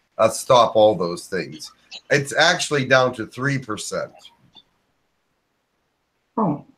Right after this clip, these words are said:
Speaker 2: okay. Thank you. Um, is Ger-, Germany present at the meeting right now?
Speaker 1: Yes.
Speaker 2: Or have they left? They're still there? Okay.
Speaker 1: Yes.
Speaker 2: Um, have they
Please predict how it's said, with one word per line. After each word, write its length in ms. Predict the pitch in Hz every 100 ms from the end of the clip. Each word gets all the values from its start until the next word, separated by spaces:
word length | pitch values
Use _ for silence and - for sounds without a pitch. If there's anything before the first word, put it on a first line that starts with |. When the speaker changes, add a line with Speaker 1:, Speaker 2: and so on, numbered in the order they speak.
| _
Speaker 2:
okay. 1200 | - - _ - - _ - _ - - - 294 - - - - - - - _
Thank 280 | 180 175 -
you. 180 | 190 202 202 208 -
Um, 340 | 208 202 196 190 - -
is 160 | 220 202
Ger-, 280 | 262 - - - - - - - - - 185
Germany 440 | 214 240 262 262 254
present 380 | 226 220 233 214
at 120 | 208 196
the 80 | 185
meeting 260 | 185 202 247
right 200 | 226 226
now? 160 | 269 - _ _ _ _ -
Speaker 1:
Yes. 160 | 131
Speaker 2:
Or 80 | 196 196
have 100 | 208 196
they 240 | 190 190
left? 240 | 185 180 - - _ _ -
They're 180 | 180 -
still 140 | 196 175
there? 160 | 180 214 - - - -
Okay. 240 | 202 190 190
Speaker 1:
Yes. 160 | - - - - _ _ _ _ -
Speaker 2:
Um, 920 | 208 208 208 208 202 190 - - - - _ _ _ _ _ _ _ _ _ _ _ _ _ _ _ _ _ _ _
have 240 | 208 233 226
they 120 | 226